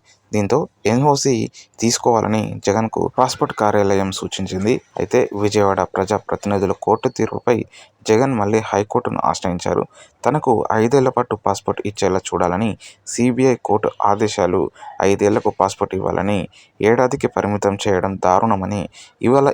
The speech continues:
ఏపీ హైకోర్టులో లంచ్ మోషన్లో పిటిషన్ దాఖలు చేశారు. అయితే పాస్‌పోర్ట్కు ఎన్ఓసీ ఇవ్వాలని హైకోర్టును కోరారు జగన్. హైకోర్టులో వైఎస్ జగన్ పిటిషన్పై విచారణ జరగగా జగన్ లండన్ టూర్కు సీబీఐ కోర్టు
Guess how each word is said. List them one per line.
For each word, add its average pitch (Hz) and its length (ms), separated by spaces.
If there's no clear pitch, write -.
ఏపీ 117 260
హైకోర్టులో 98 640
లంచ్ 113 300
మోషన్లో 104 480
పిటిషన్ 110 400
దాఖలు 82 300
చేశారు. 92 420
అయితే 131 260
పాస్‌పోర్ట్కు 113 600
ఎన్ఓసీ 135 500
ఇవ్వాలని 110 400
హైకోర్టును 98 600
కోరారు 90 420
జగన్. 95 340
హైకోర్టులో 143 560
వైఎస్ 110 420
జగన్ 104 280
పిటిషన్పై 113 640
విచారణ 107 440
జరగగా 90 400
జగన్ 113 380
లండన్ 113 380
టూర్కు 123 320
సీబీఐ 101 500
కోర్టు 98 320